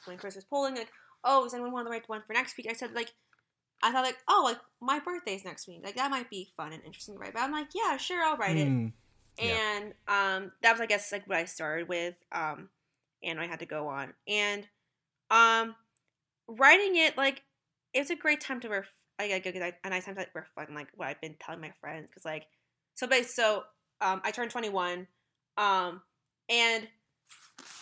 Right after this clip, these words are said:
Speaker 1: feels a little different,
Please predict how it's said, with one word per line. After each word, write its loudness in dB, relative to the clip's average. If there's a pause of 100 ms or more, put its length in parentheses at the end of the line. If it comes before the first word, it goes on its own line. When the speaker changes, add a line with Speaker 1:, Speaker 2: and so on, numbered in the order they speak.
(500)
Speaker 1:
feels 6 (520)
a 6
little 0 (460)
different, 0